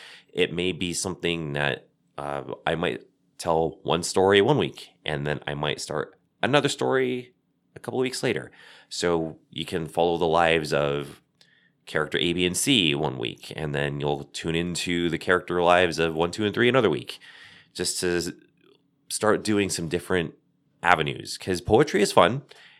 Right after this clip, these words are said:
It's been long part of a very personal, uh, expression since I started this project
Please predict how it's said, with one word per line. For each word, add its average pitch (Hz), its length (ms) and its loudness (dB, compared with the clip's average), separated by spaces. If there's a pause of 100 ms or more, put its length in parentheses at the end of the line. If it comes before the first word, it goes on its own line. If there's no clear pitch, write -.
(340)
It's - 520 -4 (120)
been 92 360 0 (200)
long 95 380 4
part 87 200 0
of 82 220 2
a 78 60 -2
very 82 220 2
personal, 80 760 -2 (400)
uh, 73 280 -4 (960)
expression 87 580 -2
since 76 200 -8
I 78 80 -2
started 76 540 -2 (200)
this 76 300 -6
project 78 540 -4